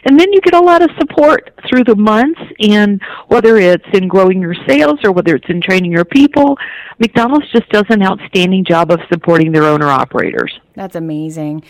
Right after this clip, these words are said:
Speaker 2: So how did you go from owning these franchises to now saying, "Okay, now I'm going to open,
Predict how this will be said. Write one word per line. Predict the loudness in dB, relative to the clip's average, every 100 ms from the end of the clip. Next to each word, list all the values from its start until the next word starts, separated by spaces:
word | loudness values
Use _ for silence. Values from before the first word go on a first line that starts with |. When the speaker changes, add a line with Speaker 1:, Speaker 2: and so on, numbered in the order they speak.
| _ -20 _
Speaker 2:
So | -4 -2
how | -2 -2 -2
did | -2
you | -4 -2
go | 0 0 -2
from | -6 -6 -4 -6
owning | -8 -8 -6
these | -8 -8
franchises | -8 -8 -6 -6 -6 -8 -8 -8 -12
to | -10 -6
now | -4 -2 -2 -4
saying, | -6 -6 -6
"Okay, | -6 -6 -4
now | -6
I'm | -6
going | -6 -6 -8
to | -8
open, | -8 -8 -8 -8 -8